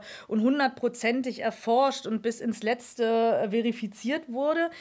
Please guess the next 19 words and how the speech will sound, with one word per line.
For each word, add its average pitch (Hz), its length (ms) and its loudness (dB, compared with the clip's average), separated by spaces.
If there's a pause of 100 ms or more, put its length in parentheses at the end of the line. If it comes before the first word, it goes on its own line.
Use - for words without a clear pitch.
(340)
Ähm, 220 340 2
es - 160 -6
gibt - 440 -4
wie, 214 360 -2
äh, - 320 -6 (120)
immer 262 340 4
in 233 120 4
diesen 226 240 2
Feldern 240 520 4
irgendwie, 214 760 2
äh, - 80 -6 (360)
verschiedene 214 440 0
Meinungen, 254 440 2
verschiedene 208 420 -4
Ansichten. 269 840 -2 (440)
Ähm, 208 640 -2
und, 208 420 -2
äh, 180 600 0 (440)
trotzdem 240 840 0